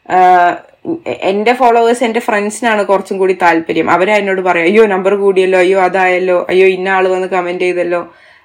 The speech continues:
ആഹ്, എനിക്ക് തോന്നുന്നു ഞാൻ കുറച്ചും കൂടി എനിക്ക് പറയാനുള്ള കാര്യങ്ങൾ പറഞ്ഞ് എന്റെ വഴിക്ക് പോകുന്ന ടൈപ്പ് ആളാണ്.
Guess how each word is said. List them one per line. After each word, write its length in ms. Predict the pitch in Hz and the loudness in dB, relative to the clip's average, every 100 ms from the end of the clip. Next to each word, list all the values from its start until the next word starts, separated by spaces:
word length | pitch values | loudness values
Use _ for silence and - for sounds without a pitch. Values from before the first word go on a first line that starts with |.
| - | -8
ആഹ്, 340 | 185 185 185 - | -4 0 -2 -2
എനിക്ക് 280 | - 196 254 | -6 -4 -2
തോന്നുന്നു 320 | 262 262 269 | 0 0 0
ഞാൻ 260 | 226 220 254 | 0 0 -2
കുറച്ചും 360 | 262 233 247 240 | -2 -4 -4 -4
കൂടി 500 | 247 240 247 - - _ _ _ _ | -4 -2 -2 -4 -10 _ _ _ _
എനിക്ക് 340 | 214 190 208 302 | -2 0 0 0
പറയാനുള്ള 400 | 277 233 233 233 | 2 4 2 0
കാര്യങ്ങൾ 400 | 226 214 208 208 208 | 0 -2 -2 -4 0
പറഞ്ഞ് 260 | 185 190 | 0 0
എന്റെ 220 | 196 196 | -2 0
വഴിക്ക് 300 | 196 190 190 | 0 0 0
പോകുന്ന 400 | 185 185 175 175 - - | -2 -2 -2 -6 -8 -6
ടൈപ്പ് 220 | 165 160 | -6 -4
ആളാണ്. 380 | 160 156 113 | -2 -2 -4